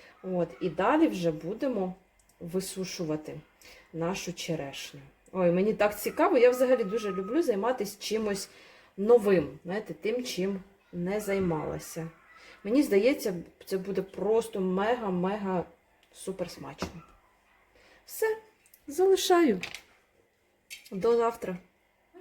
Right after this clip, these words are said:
Вчора забули включити на ніч посудомийну машину. Я сьогодні додому приходжу і розумію, що посуду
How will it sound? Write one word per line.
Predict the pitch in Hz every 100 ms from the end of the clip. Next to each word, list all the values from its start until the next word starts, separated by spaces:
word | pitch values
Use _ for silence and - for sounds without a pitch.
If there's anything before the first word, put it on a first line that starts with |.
| -
Вчора | 320 330 311 285 -
забули | 269 269 269 339 339
включити | 311 - 254 262 320 320 269 247
на | 277
ніч | 277 226
посудомийну | - - - - 262 285 311 233
машину. | 214 - - 226 220 277 285
Я | 311
сьогодні | - 285 269
додому | 226 269 269 254
приходжу | 226 233 302 370 359
і | 311 247
розумію, | 233 - 320 339 320
що | 269
посуду | - 226 220 320 427 392 381